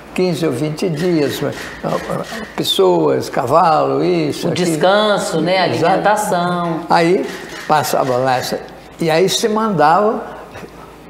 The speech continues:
Speaker 1: pro norte do Paraná. Tanto é que papai
Speaker 2: Mundão afora.
Speaker 1: É, tanto é que papai é o fundador de Londrina. Ele que pôs a estaca da fundação de Londrina. Muito bem, e ele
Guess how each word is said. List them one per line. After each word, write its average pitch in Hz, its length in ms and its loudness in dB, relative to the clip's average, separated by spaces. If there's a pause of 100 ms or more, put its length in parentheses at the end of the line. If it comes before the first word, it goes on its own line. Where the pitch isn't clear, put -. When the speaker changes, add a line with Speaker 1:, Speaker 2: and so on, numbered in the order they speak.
(260)
Speaker 1:
pro 151 160 0
norte 160 400 2
do 180 120 0
Paraná. 165 560 -2 (280)
Tanto 139 280 0
é 143 80 2
que 143 140 -4
papai 175 180 4
Speaker 2:
Mundão 196 320 6
afora. 160 560 2
Speaker 1:
É, 120 380 0 (120)
tanto 139 280 -2
é 156 80 -2
que - 140 -4
papai 156 400 2
é - 20 4
o 165 60 2
fundador 165 560 0
de 175 100 0
Londrina. 147 760 0 (460)
Ele 139 260 0
que 170 140 -4
pôs 160 320 -2
a 185 100 0
estaca 139 680 -2 (300)
da 139 100 -4
fundação 139 540 -2
de 165 120 -2
Londrina. 123 600 -2 (380)
Muito 277 200 0
bem, 180 220 2 (400)
e 175 180 4
ele 202 440 2